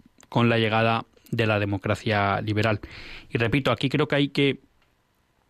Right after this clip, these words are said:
lo hemos explicado muchas veces, ¿no? Pero creo que es importante repetirlo. Aquí hay que distinguir en lo que se entiende la democracia como forma de gobierno, el hecho de que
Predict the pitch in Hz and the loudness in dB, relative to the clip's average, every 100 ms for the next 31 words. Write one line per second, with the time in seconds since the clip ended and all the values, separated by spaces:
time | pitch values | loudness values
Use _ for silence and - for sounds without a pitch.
0 | _ _ - - 123 135 120 123 139 131 | _ _ -20 -2 2 2 2 0 2 2
1 | 123 117 151 123 156 165 120 120 127 127 | 2 2 0 0 0 0 -2 0 -2 2
2 | 135 120 120 - 120 127 117 - - - | 0 0 0 0 0 -2 -4 -10 -20 -20
3 | - _ - 117 107 110 127 120 - 139 | -20 _ -4 -2 0 0 2 0 0 0
4 | 147 147 123 143 143 151 - 147 131 120 | 2 2 2 2 4 2 0 0 0 0
5 | 131 120 143 143 - - 131 127 123 117 | 0 2 2 0 -2 -2 0 2 2 2
6 | 156 165 131 117 104 117 113 110 - - | 0 -2 0 -2 0 -2 0 -2 -6 -18
7 | - 131 123 120 113 110 160 185 180 254 | -4 0 2 4 4 2 2 0 -2 -4
8 | - _ _ _ _ - - _ _ _ | -8 _ _ _ _ -20 -20 _ _ _
9 | _ _ _ - 110 - 110 107 110 104 | _ _ _ -8 -4 -2 -2 -2 -4 -4